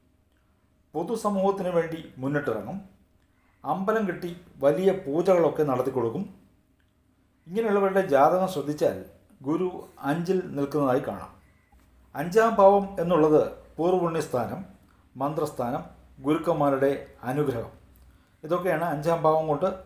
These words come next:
ലഭിക്കുന്നത്. സ്വന്തം ആഗ്രഹങ്ങളും അഭിലാഷങ്ങളും മറച്ചു വെച്ച് ജീവിക്കും. മറ്റുള്ളവർക്ക് വേണ്ടി ത്യാഗം ചെയ്യാനായി ജനിച്ചവരായിരിക്കും.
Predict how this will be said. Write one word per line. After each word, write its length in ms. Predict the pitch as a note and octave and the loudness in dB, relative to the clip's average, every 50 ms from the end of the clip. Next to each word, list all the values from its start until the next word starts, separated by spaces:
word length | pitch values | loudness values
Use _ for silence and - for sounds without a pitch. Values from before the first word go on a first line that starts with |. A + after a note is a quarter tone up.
| - - _ _ _ _ _ - | -20 -20 _ _ _ _ _ -10
ലഭിക്കുന്നത്. 600 | C#3 C3+ D3 D3+ D3+ D3 C#3+ B2 G2+ F2+ - - - - - _ _ _ _ _ _ _ _ _ - | -2 2 2 2 2 0 -4 -8 -8 -10 -16 -20 -20 -20 -20 _ _ _ _ _ _ _ _ _ -8
സ്വന്തം 440 | - D3+ E3+ F#3+ G3+ G#3 A3+ A3 A3 G#3+ - - - - C3+ D3+ | -4 -2 -2 -2 -2 0 -2 -2 -2 -4 -10 -14 -8 -2 2 6
ആഗ്രഹങ്ങളും 600 | F3 F#3+ G3 F#3+ G3+ G3+ G3+ F#3+ F#3 F3+ F#3 F3+ - - - - - | 6 6 6 6 4 4 4 2 2 0 0 -2 -4 -12 -16 -16 -10
അഭിലാഷങ്ങളും 720 | - C3+ C3+ D#3 F3 F3+ E3+ D3+ - E3+ D#3 D3+ D3+ D3+ D#3 - - C3 B2+ B2+ | -8 -4 0 4 4 6 4 4 0 -2 -2 -2 -2 -4 -4 -10 -14 -12 -4 0
മറച്ചു 320 | C3+ C#3 D#3 E3+ E3+ - F3 | 2 4 4 2 2 0 -2
വെച്ച് 220 | C#3+ C3+ - C3+ | -2 -2 -2 -8
ജീവിക്കും. 440 | A#2 A#2 A2+ G#2+ G2+ - - E3 G3+ - - - - _ _ _ _ _ _ _ _ _ - | -8 -8 -8 -8 -10 -10 -10 -12 -12 -12 -14 -20 -20 _ _ _ _ _ _ _ _ _ -12
മറ്റുള്ളവർക്ക് 580 | C#3+ E3 E3+ E3+ - A3 A3 G#3+ G3+ F#3+ F#3+ E3+ | -8 -8 -8 -8 -4 0 2 2 2 4 2 2
വേണ്ടി 240 | D#3+ D#3 D3+ D3+ D3+ D3+ - | 2 2 0 0 -2 -4 -2
ത്യാഗം 340 | - C3+ C3+ C#3+ E3 F#3+ F#3+ F3+ | 2 6 8 8 8 8 6 4
ചെയ്യാനായി 420 | E3 E3+ D3+ D3 C#3+ C#3 C3+ C3+ | 4 4 6 6 6 6 2 0
ജനിച്ചവരായിരിക്കും. 800 | B2+ A#2+ B2 B2 - C3 A#2+ A#2+ B2 A#2 A2+ A2 A2 A2 D#3 | 0 -2 -4 -2 0 0 2 2 2 2 0 -2 -4 -6 -6